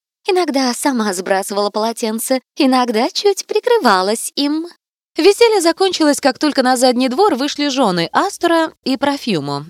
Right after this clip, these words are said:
элегантные, в роскошных вечерних платьях с безупречно уложенными волосами. Смущённые мужчины, поглядывая на девушек через плечо, ушли в дом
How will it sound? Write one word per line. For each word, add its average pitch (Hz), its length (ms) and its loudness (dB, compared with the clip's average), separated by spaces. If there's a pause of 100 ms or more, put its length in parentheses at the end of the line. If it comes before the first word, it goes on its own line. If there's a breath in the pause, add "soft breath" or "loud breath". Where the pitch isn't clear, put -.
(160)
элегантные, 185 760 0
в 151 40 -4
роскошных 233 540 -2
вечерних 185 480 -2
платьях 269 480 -2
с 180 140 -6
безупречно 233 680 -4
уложенными 175 480 -2
волосами. 165 720 -4 (380)
Смущённые 262 640 2
мужчины, 226 460 0
поглядывая 180 520 0
на 180 160 0
девушек 175 520 0
через 170 340 -2
плечо, 175 500 0 (280)
ушли 254 400 0
в 156 60 -4
дом 359 320 0